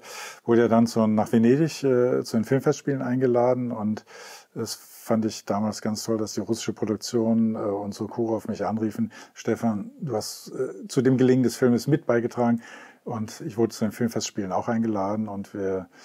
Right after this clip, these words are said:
sitzen in der Gala und, äh, dann kommt, "The winner is Faust, äh, Sokurov als bester internationaler Film." Und Sokurov hat mir auch den Goldenen Löwen in die Hand gedrückt und gesagt, "Stefan, ein Teil davon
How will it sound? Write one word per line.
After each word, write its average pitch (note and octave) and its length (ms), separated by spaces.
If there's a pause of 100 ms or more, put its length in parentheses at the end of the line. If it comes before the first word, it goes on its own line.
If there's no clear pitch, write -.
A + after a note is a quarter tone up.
(440)
sitzen A#2 460
in G#2+ 140
der G2 140
Gala G2+ 500
und, F#2 340
äh, F#2 320
dann F#2 160
kommt, F#2+ 320
"The G2 60
winner G#2+ 320
is G#2 460
Faust, A2 520
äh, G#2+ 400
Sokurov A#2 640
als - 240 (280)
bester G#2+ 420
internationaler G2+ 760
Film." A2+ 320
Und G2 200 (600)
Sokurov A2+ 480
hat A2+ 100
mir A2+ 100
auch A2+ 140
den F#2 160
Goldenen F2+ 380
Löwen G2+ 300
in G2 100
die G2 80
Hand G2 200
gedrückt G2 360
und F#2 80
gesagt, F2 260
"Stefan, F#2+ 560 (100)
ein G#2+ 200
Teil G2+ 260
davon G#2 460